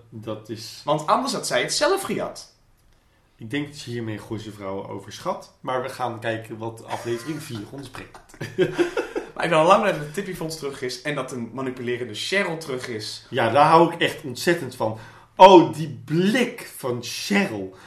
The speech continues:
Speaker 1: Zodra Martin die dertigduizend euro roept en die zuurpruim zegt: "Ik kan niet meer verder." En dat Cheryl hem dan kusjes geeft en dan naar die vrouw kijkt met een soort van
Speaker 2: En daarom ook bewust die jurk aantrekken.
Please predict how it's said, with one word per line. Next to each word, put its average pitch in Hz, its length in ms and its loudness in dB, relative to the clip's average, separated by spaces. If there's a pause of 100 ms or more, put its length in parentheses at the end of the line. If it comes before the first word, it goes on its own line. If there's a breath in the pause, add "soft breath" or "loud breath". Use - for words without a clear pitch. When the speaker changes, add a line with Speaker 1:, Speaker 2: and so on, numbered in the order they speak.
(140 loud breath)
Speaker 1:
Zodra 139 480 2
Martin 131 600 0
die 113 240 -8
dertigduizend 131 1000 0
euro 143 400 4
roept 98 340 -14 (260 loud breath)
en 135 140 -6
die 135 160 -6
zuurpruim 120 720 0
zegt: 110 320 -6 (220 loud breath)
"Ik - 160 -4
kan 143 200 0
niet 120 100 -4
meer 113 180 -2
verder." 120 420 -2 (300 loud breath)
En 131 100 -6
dat 131 240 -2
Cheryl 170 300 0
hem 120 260 0
dan 104 240 -8
kusjes - 440 -6
geeft 98 340 -12 (260 loud breath)
en 135 80 -8
dan 139 140 2
naar 127 100 -2
die 107 180 -6
vrouw 151 520 0
kijkt 95 440 -8 (160 loud breath)
met 139 140 -4
een 139 60 -10
soort 139 300 -4
van 120 180 -4
Speaker 2:
En 123 120 -4
daarom 135 260 6
ook 123 80 -4
bewust 127 260 -4
die 117 100 -8
jurk 117 260 0
aantrekken. 113 680 4